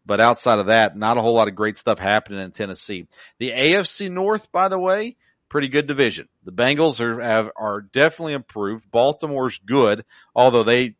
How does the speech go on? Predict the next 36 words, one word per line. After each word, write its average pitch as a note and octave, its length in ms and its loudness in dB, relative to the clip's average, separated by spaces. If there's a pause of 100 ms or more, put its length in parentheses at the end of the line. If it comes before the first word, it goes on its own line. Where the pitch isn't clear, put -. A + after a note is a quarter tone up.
(160)
did D3 180 -2
not A#2 200 -2
look A#2 240 -8
good A#2 140 -4
against G#2 240 -10
Detroit, F#2 560 -8
but G2 120 -12
they B2 140 0
<laughs> A2+ 40 -2
are C#3+ 200 2
good. A2 340 0 (400)
And A2 160 -2
Cleveland C#3 600 2 (300)
is A#2 140 -6
still C3 280 2
hanging B2 320 -2
around A2 380 0
at G2+ 120 -12
two A#2+ 180 -8
and G#2+ 140 -8
one G#2 260 -6
also. G#2 680 -4 (340)
So A2+ 120 -12
that's C3+ 260 2
a C3 60 -4
division A#2+ 540 -4
to G#2+ 80 -2
watch A2+ 400 0
that G#2+ 120 -16
could B2 160 -8
be A2 180 -10
entertaining, A2 540 -6
especially A#2 460 -6
those G#2+ 400 -4
divisional G#2+ 460 -8
games. G2+ 440 -8